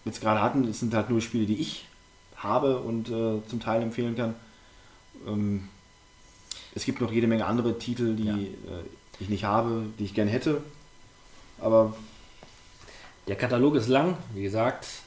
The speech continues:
Speaker 2: eine Stunde bei Amazon gucken, achtunddreißig Titel. Allein für meinen Geschmack schon zusammengesucht.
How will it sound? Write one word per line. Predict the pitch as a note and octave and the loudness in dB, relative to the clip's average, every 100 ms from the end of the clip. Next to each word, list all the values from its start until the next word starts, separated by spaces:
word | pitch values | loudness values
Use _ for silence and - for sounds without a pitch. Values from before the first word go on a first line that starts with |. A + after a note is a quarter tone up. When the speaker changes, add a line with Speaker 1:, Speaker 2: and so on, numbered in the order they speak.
| - - - | -20 -18 -8
Speaker 2:
eine | A2+ A#2 | -4 -4
Stunde | - A#2 A2+ | -4 -2 0
bei | F#2+ | 0
Amazon | A#2+ A2+ A2 | -2 -2 -2
gucken, | - G#2+ - | -4 -6 -4
achtunddreißig | A#2+ - C3 A2+ G2+ G#2 G2+ | -6 -4 -2 -2 -2 -4 -6
Titel. | - F#2+ F#2+ F2+ - - - - - - - | -8 -6 -6 -6 -12 -20 -20 -20 -20 -20 -4
Allein | - E3 D3+ C#3+ C#3+ B2 - | 6 10 10 8 6 2 -6
für | - D3+ | 0 4
meinen | C3 A#2+ B2+ | 6 6 6
Geschmack | A#2+ A2 A2 G#2 - - - | 4 2 2 0 -2 -12 -16
schon | - - G#2 G2 G#2 - | -10 -2 -2 -2 -4 -8
zusammengesucht. | - A#2+ F2+ G2 G2 - A2+ F#2+ F2+ - | -4 -4 -2 -6 -8 -8 -6 -6 -6 -10